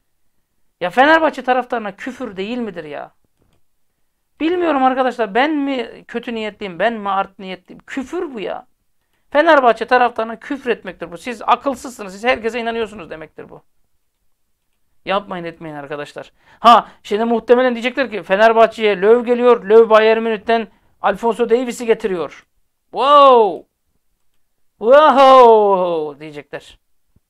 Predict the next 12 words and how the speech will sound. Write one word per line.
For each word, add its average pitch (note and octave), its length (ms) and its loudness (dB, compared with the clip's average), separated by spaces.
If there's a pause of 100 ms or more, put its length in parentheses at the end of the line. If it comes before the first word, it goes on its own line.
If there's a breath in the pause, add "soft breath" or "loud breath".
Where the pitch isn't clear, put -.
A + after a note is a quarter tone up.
(320)
Ben F3 100 -6
şimdiden F#3 360 -8
başlığı F3 320 -4
atayım G3 300 -8
da C#3+ 100 -14
muhtemelen E3 500 -12 (340)
bu A#3 100 -18
palavrayı D#3+ 480 -4
atan D3+ 240 -10
birileri D3 280 -12
çıkacaktır D#3+ 480 -10
ortaya. - 400 -16